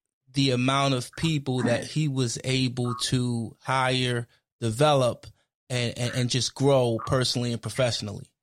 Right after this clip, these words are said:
You know, when I first heard him say that, you know, Yates, I, I thought it was, you know, I thought he was just talking, right? You know, "Ah, this is a great sales pitch. You don't really believe that." Um, but as I started to progress and develop in my career,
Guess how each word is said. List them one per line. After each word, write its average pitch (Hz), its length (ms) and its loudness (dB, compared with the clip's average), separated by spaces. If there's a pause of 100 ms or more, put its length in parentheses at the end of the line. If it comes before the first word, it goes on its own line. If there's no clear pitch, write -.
(320)
You 139 80 0
know, 131 140 4
when 131 180 4
I 156 120 4
first 175 340 2
heard 151 220 4
him 123 100 0
say 190 360 0
that, 120 500 0
you 127 100 -4
know, 120 120 0
Yates, 123 380 -2
I, 143 140 0
I 143 180 2
thought 135 300 0
it 120 100 -2
was, 117 380 -2 (400)
you 156 80 0
know, 143 60 4
I 170 60 2
thought 175 140 6
he 147 60 6
was 127 160 4
just 127 160 0
talking, 113 420 0
right? 113 320 -2 (280)
You 120 80 -2
know, 113 180 0
"Ah, 127 220 2
this 135 240 0
is 120 80 -4
a 117 60 -2
great 110 280 -4
sales 165 460 2
pitch. 151 340 0
You 147 80 0
don't 131 160 2
really 117 200 0
believe 135 420 0
that." 117 320 -2 (400)
Um, 123 200 0
but 131 140 2
as 139 160 4
I 147 60 4
started 139 380 2
to 127 100 -4
progress 139 500 0
and 131 100 0
develop 131 460 2
in 131 60 0
my 123 140 0
career, 135 720 0